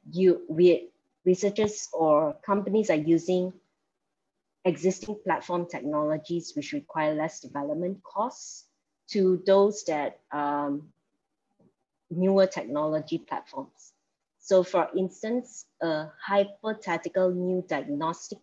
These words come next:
test for the detection of a disease based on,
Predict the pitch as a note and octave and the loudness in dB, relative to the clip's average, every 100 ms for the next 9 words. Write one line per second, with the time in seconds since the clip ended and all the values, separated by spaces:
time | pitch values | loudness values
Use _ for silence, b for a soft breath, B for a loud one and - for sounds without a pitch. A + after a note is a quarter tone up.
0 | _ - D4 - - - - - D4+ C#4+ | _ -2 -2 -4 -20 -20 -10 -6 -6 -6
1 | D4 - E3 - F#3+ F#3 - D3+ D3+ G3 | -8 -4 -6 -4 -2 -2 -4 -2 0 0
2 | - _ _ _ - F3 - D#3+ C#3 - | -4 _ _ _ -4 -4 -2 -8 -8 -6
3 | E3+ A3+ C#4+ - - - F3 F3 - - | -4 -2 -4 -6 -14 -2 2 2 -2 -10
4 | D3+ D3+ D3+ D3+ | -4 -2 -2 -4